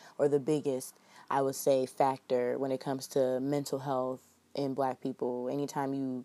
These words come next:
you know, show that type of weakness, or, I'm sorry, you show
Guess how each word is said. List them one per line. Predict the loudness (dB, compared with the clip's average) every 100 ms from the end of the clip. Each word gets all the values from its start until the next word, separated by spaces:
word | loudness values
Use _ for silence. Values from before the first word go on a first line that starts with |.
| -8
you | -4
know, | -4 -4
show | 4 6
that | 6 2
type | -2 -2
of | -4
weakness, | -4 -6 -6 -6 -4 -8 -14 _ -20 -6
or, | 0 0 0
I'm | -10
sorry, | -4 0 2 0
you | -4
show | 0 8 10 10 6 0